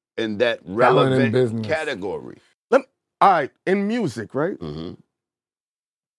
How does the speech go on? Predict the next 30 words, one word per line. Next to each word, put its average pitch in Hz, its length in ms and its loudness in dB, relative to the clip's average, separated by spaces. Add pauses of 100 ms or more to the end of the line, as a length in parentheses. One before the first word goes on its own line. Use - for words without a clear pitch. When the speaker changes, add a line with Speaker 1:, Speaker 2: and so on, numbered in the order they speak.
(640)
Speaker 3:
You 135 80 -6
can 156 100 2
have 131 200 2
a 120 40 -8
shitty 127 360 -4
song, 127 420 -4
put 120 200 -6
marketing 117 520 -2
and 107 120 -8
budget 101 320 -6
behind 101 400 -10
it. 107 120 -8 (120)
Speaker 1:
Mm-hmm. 71 240 -20
Speaker 3:
Smooth. 98 440 -6 (580)
Gets 127 240 -4
it 110 100 -2
banging. 104 380 -4
You 170 120 -4
think 208 300 -2
a, 104 140 -8 (800)
a 117 140 -4 (120)
content 139 640 -4
nigga 117 240 0
who's 117 180 -4
completely 147 880 -2
trash, 117 440 -4
has 110 180 -6
nothing 131 380 -2
to 127 100 0
say, - 380 -4